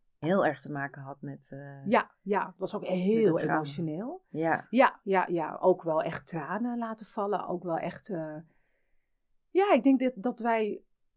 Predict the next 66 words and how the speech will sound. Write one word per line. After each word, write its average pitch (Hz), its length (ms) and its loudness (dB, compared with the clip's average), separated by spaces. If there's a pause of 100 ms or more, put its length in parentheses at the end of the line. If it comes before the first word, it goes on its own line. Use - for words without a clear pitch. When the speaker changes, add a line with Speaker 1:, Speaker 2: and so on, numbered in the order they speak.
Speaker 2:
alle 269 240 2
vier 247 500 0
op - 160 -4
een 208 140 -6
andere 226 540 0
manier 202 600 2
en 165 100 -2
ook 165 120 -4
een - 120 -4
andere 202 240 0
mo-, 175 240 -2
fase 226 540 -6
in 190 120 -2
ons 175 160 -6
leven 185 640 -4 (720)
toch - 200 -2
een, 190 140 -2 (540)
een 214 160 -6
soort 208 220 -6
van 190 240 -4
identiteitscrisis 214 1200 -2
hebben 185 220 -4
gehad. - 560 -6
Dat 180 120 -18
heb 233 160 -4
ik - 140 -2
ook 220 120 2
echt - 240 -6
bij - 180 -2
iedereen 233 360 0
gezien. 254 480 -8 (640)
Speaker 1:
Want 165 160 -6
je 165 80 -10
zei 170 160 -4
net, 165 280 -4
ik, - 120 -18
die - 140 -14
klap 175 200 2
kwam 170 180 0
in 160 80 -2
de 170 60 -6
pu-, - 240 -12
puberteit. 170 640 0
Was 170 100 -2
Speaker 2:
Bij 185 80 2
Speaker 1:
dat 180 100 4
Speaker 2:
mij 170 80 0
Speaker 1:
bij 185 100 4
jou 202 260 8
Speaker 2:
in 190 100 2
de 190 60 2
Speaker 1:
in 151 60 -2
de 190 60 0
Speaker 2:
puberteit. 175 360 0
Speaker 1:
puberteit? 156 300 4
Speaker 2:
Ja, 175 240 -8
ja, 143 80 -8
ja, - 60 -6
Speaker 1:
En 160 100 -2
Speaker 2:
ja, - 100 -6
Speaker 1:
wat, 160 240 -4
Speaker 2:
ja, - 60 -16
Speaker 1:
wat, 175 180 -4
Speaker 2:
ja. - 100 -10
Speaker 1:
wat 175 180 -6
gebeurde 196 400 -10